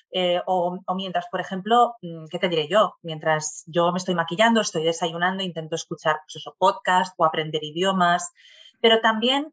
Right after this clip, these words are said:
lo de mezclar ocio y negocio. Al principio, cuando yo tenía que viajar, viajaba sola por negocios. Al final, cuando viajas sola o, o, o, o no,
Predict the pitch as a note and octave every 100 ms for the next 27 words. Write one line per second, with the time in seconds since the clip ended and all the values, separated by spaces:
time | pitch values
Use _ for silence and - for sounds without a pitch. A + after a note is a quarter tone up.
0 | _ G#3+ G#3+ G#3 G3 F#3 A3+ B3 - A3
1 | A3 A#3+ A#3 A#3+ A3 E3+ D3 D3 - C3
2 | - F3+ F#3+ G3 G3+ A#3+ A#3 B3 - _
3 | _ - F3 E3+ F#3 G#3+ A3+ A3+ G#3+ G3
4 | F#3 - A3 A3+ - _ E3+ E3+ - F3+
5 | F3 - G#3+ G3+ B3 - - D#3 D3+ F#3
6 | F#3 G3 A#3 _ _ _ _ _ - F3+
7 | G3 G#3 A3+ G3 - _ _ - G3 F3
8 | F3+ F3+ A3+ - - - - A#3 A3 D#3+
9 | - - F3 F#3 F#3 F#3+ F#3 F#3+ F#3+ F#3
10 | F#3+